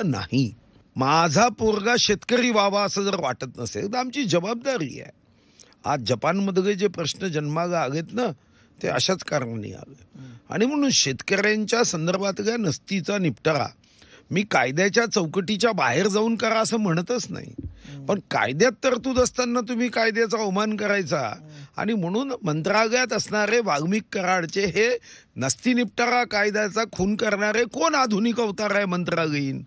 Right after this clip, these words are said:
Speaker 2: हम्म.
Speaker 1: असा मी प्रश्न विचारला. याच्यात वाईट
Speaker 2: हम्म.
Speaker 1: काय?
Speaker 2: नाही, पण मग एक प्रकारे सरकारवरच प्रश्न होत नाही का? सरकार, बघा, अधिकारी हे सरकारचं तिथे फक्त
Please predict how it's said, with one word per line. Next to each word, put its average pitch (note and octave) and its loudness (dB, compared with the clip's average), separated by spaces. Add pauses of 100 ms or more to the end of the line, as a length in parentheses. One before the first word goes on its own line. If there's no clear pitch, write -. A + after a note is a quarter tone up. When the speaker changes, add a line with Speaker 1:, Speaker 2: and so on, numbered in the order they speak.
Speaker 2:
हम्म. - -20
Speaker 1:
असा B2+ -4
मी D3 -4
प्रश्न - -6
विचारला. F#2 -8
याच्यात - -6
वाईट G3 0
Speaker 2:
हम्म. - -8
Speaker 1:
काय? - -12 (400)
Speaker 2:
नाही, F3+ 0
पण G3 6
मग F3+ 4
एक D#3+ 0
प्रकारे F3+ -4
सरकारवरच F3 -2
प्रश्न E3 -4
होत D#3 2
नाही C3 -4
का? A#2+ -8
सरकार, C3 0 (540)
बघा, F3 4 (340)
अधिकारी G#3 4
हे G#3 6
सरकारचं G3+ 0 (400)
तिथे E3+ 2
फक्त F3 0